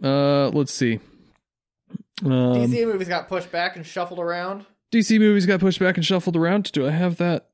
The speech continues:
Speaker 1: calendar
Speaker 2: Uh, I
Speaker 1: pulled
Speaker 2: have that
Speaker 1: up?
Speaker 2: in my head. Uh,
Speaker 1: Okay.
Speaker 2: Shazam two got actually brought up
Speaker 1: Oh.
Speaker 2: to December of twenty twenty-two. So
Speaker 1: Hey,
Speaker 2: we'll see
Speaker 1: that's,
Speaker 2: that
Speaker 1: uh,
Speaker 2: coming
Speaker 1: that's
Speaker 2: at the end
Speaker 1: coming
Speaker 2: of the
Speaker 1: right
Speaker 2: year.
Speaker 1: up. Yeah.
Speaker 2: Uh, Black Adam got pushed back from July to November.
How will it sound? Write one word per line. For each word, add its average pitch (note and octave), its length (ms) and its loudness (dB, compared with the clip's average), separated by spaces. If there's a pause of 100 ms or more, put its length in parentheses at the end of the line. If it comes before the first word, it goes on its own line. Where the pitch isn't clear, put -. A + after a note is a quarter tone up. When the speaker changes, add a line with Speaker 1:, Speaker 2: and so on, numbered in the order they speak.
Speaker 1:
calendar E3 480 0
Speaker 2:
Uh, D#3+ 360 -2
I E3 100 -6
Speaker 1:
pulled E3 120 0
Speaker 2:
have - 100 0
that F#3 300 0
Speaker 1:
up? - 160 -20
Speaker 2:
in E3 140 -8
my D3+ 120 -8
head. E3 480 -4
Uh, D#3 500 -8
Speaker 1:
Okay. C3+ 340 0
Speaker 2:
Shazam G3+ 380 -8
two A#3 280 -8
got F#3 280 -6 (260)
actually F3+ 300 -10
brought E3 360 -8
up G#3+ 500 -2 (220)
Speaker 1:
Oh. C5 540 2
Speaker 2:
to G#4+ 220 2
December G3 520 2
of D#3+ 260 -4
twenty D#3+ 240 -12
twenty-two. E3 540 -12
So - 120 -12
Speaker 1:
Hey, G3 100 2
Speaker 2:
we'll B3+ 80 2
see - 80 0
Speaker 1:
that's, - 160 -2
Speaker 2:
that D4+ 60 -2
Speaker 1:
uh, - 20 0
Speaker 2:
coming C#4+ 100 0
Speaker 1:
that's - 140 -4
Speaker 2:
at - 40 -14
the F3+ 80 -2
end A#2 100 0
Speaker 1:
coming G#2 100 0
Speaker 2:
of A2 60 0
the B2 60 0
Speaker 1:
right A3+ 200 -4
Speaker 2:
year. G3 180 0
Speaker 1:
up. - 40 -6 (200)
Yeah. D3+ 60 -12
Speaker 2:
Uh, D3+ 480 -4
Black F#3 300 -6
Adam F#3+ 260 -4
got F3 240 -6
pushed E3+ 260 -8
back F3 260 -6
from D3+ 560 -10
July D#3 600 -6
to E3 180 -8
November. D3 720 -12